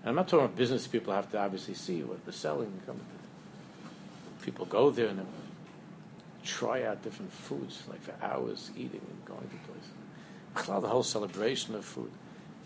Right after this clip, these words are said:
There's a, there's a guy, he called himself the, he calls himself the food guru. I happen to know who that is. F-, food guru. He's a, so he's saying is this, he's not dealing with anything that's treif chasham, food guru.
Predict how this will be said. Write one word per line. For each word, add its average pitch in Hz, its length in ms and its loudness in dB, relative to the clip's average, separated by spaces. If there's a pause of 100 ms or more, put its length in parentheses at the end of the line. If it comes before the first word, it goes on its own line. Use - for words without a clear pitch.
(120)
There's 107 240 -2
a, 104 240 2
there's 101 180 -2
a 104 60 0
guy, 107 300 6
he 110 100 4
called 110 240 4
himself 104 360 2
the, 95 240 -6
he - 60 -8
calls 110 220 0
himself 101 300 -4
the - 60 -8
food 117 460 -2
guru. 98 340 -2 (2250)
I - 40 -8
happen - 200 -8
to 90 80 -10
know 95 160 2
who 101 80 0
that 92 160 0
is. 98 300 -2
F-, - 340 -12 (380)
food - 280 -6
guru. 98 180 -6 (1080)
He's 156 160 -2
a, - 160 0
so - 180 -2
he's 123 120 -4
saying 110 180 -4
is 95 100 -6
this, 107 240 -2 (760)
he's 98 120 -4
not 101 180 0
dealing 107 200 2
with 92 120 -2
anything 98 320 0
that's 85 220 -6
treif 107 340 0
chasham, 147 600 0 (640)
food - 560 -6
guru. - 140 -6